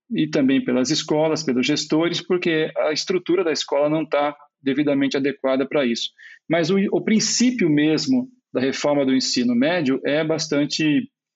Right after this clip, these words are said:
bastante ruim, na minha opinião, né? Parte dessa mesma ideia de que você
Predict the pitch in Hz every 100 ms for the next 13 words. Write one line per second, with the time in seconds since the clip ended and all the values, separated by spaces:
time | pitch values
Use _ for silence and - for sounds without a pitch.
0 | _ - 139 - 147 - 160 135 113 -
1 | - 131 131 131 143 139 120 117 139 135
2 | - 143 156 156 151 143 147 143 160 170
3 | 160 120 139 151 139 147 131 143